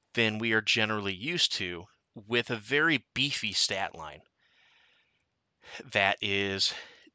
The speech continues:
difficult based on the rules that are around it to remove from the game,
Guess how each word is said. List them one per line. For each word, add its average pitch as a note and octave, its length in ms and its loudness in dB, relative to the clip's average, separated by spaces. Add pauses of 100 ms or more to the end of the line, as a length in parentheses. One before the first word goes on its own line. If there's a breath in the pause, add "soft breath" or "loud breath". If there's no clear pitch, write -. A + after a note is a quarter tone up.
difficult D#3+ 580 2
based G#2+ 400 -2
on G2+ 560 2 (340 loud breath)
the F#2 120 -6
rules G3 440 -2
that G#2+ 100 2
are F#2+ 100 0
around F2+ 340 -2
it F2 140 -6 (640 loud breath)
to G#2+ 420 0
remove C3+ 400 0
from A2 220 -2
the F#2+ 80 -6
game, C2 320 -2